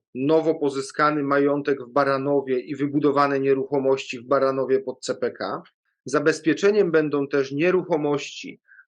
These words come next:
po lotnisku Chopina i, co najważniejsze, gwarancja rządowa spłaty zobowiązań przez C P K. No, przy takich zabezpieczeniach to wydaje mi się, że i Sebastian Kulczyk by im dał ten kredyt.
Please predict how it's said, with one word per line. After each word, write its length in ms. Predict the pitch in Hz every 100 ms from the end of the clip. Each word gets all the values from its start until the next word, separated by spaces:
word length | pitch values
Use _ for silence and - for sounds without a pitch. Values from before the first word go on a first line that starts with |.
| _ -
po 120 | 170
lotnisku 760 | 202 202 - 160 151 - 131 113
Chopina 680 | 156 139 147 117 104 127 226 - _ _ _ _
i, 100 | 320
co 180 | 311 330
najważniejsze, 920 | 302 226 196 165 160 139 135 170 185 - _
gwarancja 680 | 127 127 165 185 208 190 151
rządowa 680 | 143 147 139 127 139 175 269
spłaty 720 | - - - - 302 277 277 190
zobowiązań 920 | 156 143 147 139 135 123 131 175 285 - _ _
przez 480 | - 330 330 - _
C 180 | - 135
P 180 | 170
K. 360 | 175 196 127 95 -
No, 80 |
przy 220 | - - 107
takich 300 | - 214 208
zabezpieczeniach 920 | 190 151 156 147 135 147 127 147 175
to 80 | 139
wydaje 340 | 123 120 143 180
mi 80 |
się, 120 | 190 170
że 140 | 151
i 60 | 143
Sebastian 580 | 151 131 127 - 143
Kulczyk 420 | 143 180 175 147 117
by 120 | 139
im 160 | 131
dał 160 | 123 117
ten 220 | 120 113
kredyt. 420 | 110 104 92 76